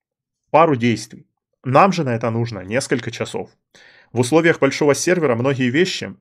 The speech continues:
то, что я, например, делаю самостоятельно легко, а, машину за одну-две жизни могу сейчас собрать, а, с нуля. У меня все насадки есть, я просто могу заняться этим, но у меня нету керосина ещё.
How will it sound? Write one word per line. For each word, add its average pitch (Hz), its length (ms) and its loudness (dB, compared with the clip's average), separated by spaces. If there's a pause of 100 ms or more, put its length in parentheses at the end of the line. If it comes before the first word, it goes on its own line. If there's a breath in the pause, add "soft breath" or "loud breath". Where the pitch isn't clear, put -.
то, 160 100 2
что 160 160 -6
я, 139 120 0
например, 131 360 -6
делаю 120 300 0
самостоятельно 113 720 -6
легко, 104 480 -8 (400 soft breath)
а, 101 160 -10
машину 117 400 -2
за 113 160 2
одну-две 107 400 -4
жизни 101 300 -8
могу 98 200 -10
сейчас - 340 -12
собрать, 107 400 -4 (540)
а, 117 140 -12
с - 100 -10
нуля. 170 400 -2 (580)
У 113 60 -10
меня 104 200 -6
все - 200 -6
насадки 104 400 -4
есть, 185 240 -2
я 120 60 -4
просто 123 280 -8
могу 104 200 -6
заняться 131 420 -6
этим, 98 260 -10
но 123 100 -8
у - 20 -4
меня 107 160 -6
нету 104 200 -10
керосина 127 420 -4
ещё. 117 280 -8